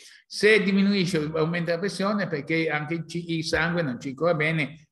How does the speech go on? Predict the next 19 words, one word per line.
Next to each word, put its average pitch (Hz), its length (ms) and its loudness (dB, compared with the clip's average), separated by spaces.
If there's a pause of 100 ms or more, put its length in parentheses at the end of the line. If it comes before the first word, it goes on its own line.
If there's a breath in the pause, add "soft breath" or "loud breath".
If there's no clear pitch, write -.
quindi 160 240 -2
di 120 60 -4
conseguenza 147 560 -2
anche 139 160 -6
noi 143 160 -4
stiamo 143 220 -4
male. 160 320 2 (240 loud breath)
Quindi 170 240 4
l'analogia 180 1080 2
del 170 240 2
motore 180 580 2
con 165 180 -6
il 151 60 -8
corpo 175 300 -6
umano 175 380 0
si 131 160 -10
può 143 140 -10
anche 143 220 -8
fare. 117 480 -4